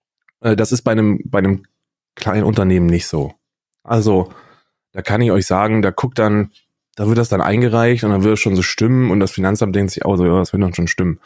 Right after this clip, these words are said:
Und dann <laughs> irgendwann gucken die und, und stellen fest, huch, das stimmt ja nicht, da ist ja auch noch ein PayPal-Account, ne? Das kommt und dann, und dann, dann bist du noch härter am Arsch, als du sowieso schon bist. Das ist ein sehr,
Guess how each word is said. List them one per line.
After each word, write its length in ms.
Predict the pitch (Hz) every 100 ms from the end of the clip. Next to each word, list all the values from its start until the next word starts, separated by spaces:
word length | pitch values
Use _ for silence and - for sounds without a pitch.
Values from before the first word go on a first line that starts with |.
| - - - -
Und 140 | 104
dann 100 | 113 -
<laughs> 40 |
irgendwann 480 | 170 165 135 117 113
gucken 260 | 135 127 98
die 160 | 95 80
und, 220 | 90 92 - - - _
und 200 | - 98
stellen 320 | - - 98 95
fest, 300 | 104 95 -
huch, 160 | 135
das 160 | - 95
stimmt 260 | - 107
ja 80 | 113
nicht, 400 | 113 131 - -
da 60 | -
ist 160 | 107 -
ja 100 | 123
auch 100 | 151
noch 180 | 127
ein 140 | 117 110
PayPal-Account, 760 | 120 117 98 82 - 80 78 - - - _ -
ne? 280 | 107 131 - _ _
Das 180 | 113 110
kommt 420 | 156 156 90 - -
und 140 | 107
dann, 320 | 110 110 107
und 160 | - 113
dann, 340 | 113 113 110 -
dann 400 | - 110 107 107
bist 220 | 113 113 127
du 60 |
noch 180 | 123 123
härter 220 | 107 104
am 80 | 98
Arsch, 240 | 82 101
als 140 | 85 90
du 60 | 101
sowieso 340 | 101 95 90
schon 180 | 90 76
bist. 240 | 65 -
Das 80 | 127
ist 240 | 143 135 - - - _ -
ein 120 | 113
sehr, 560 | 117 131 135 131 131